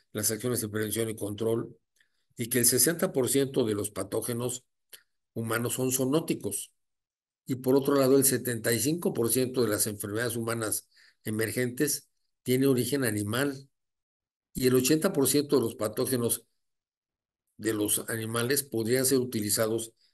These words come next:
en bioterrorismo. Entonces, eh, la cercanía entre las enfermedades de los animales y los humanos, más que una cercanía, es, es una comunión, porque muchos de los humanos estamos enfermos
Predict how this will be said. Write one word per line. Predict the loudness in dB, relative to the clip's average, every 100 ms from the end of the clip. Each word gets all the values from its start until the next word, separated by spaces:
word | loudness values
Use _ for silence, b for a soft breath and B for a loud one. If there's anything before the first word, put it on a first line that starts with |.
| -8
en | -2
bioterrorismo. | 0 0 0 0 2 2 2 0
Entonces, | 0 -2 2 4 2 -2 -14 _ b b _ _ -4
eh, | -2 -2 -4
la | -2 2
cercanía | 2 2 0 2 4 4 6 4
entre | 2 -4 -4 -2 0 -2 -8 _ _ _ -4
las | 0 0
enfermedades | 0 0 2 4
de |
los | 2 0
animales | -4 -4 -2 -2 -2
y |
los | -2 -4 -6
humanos, | -8 -4 -2 -2 -6 -10 _ _ _ _ _
más | -4 -2
que | 0
una | 0
cercanía, | 0 -2 -4 -4 -2 -2 -2
es, | -2 -4 -8 _ _ _
es | -6 -4
una | -2 -2 -2
comunión, | -6 -6 -6 -4 0 0 -2 -6 _ _ _ _ _ _ _
porque | -6 -6 -4 -2 -2
muchos | -2 2 2
de | 4
los | 0 0
humanos | -4 -2
estamos | -2 -2 -2
enfermos | -2 0 0 -2 -8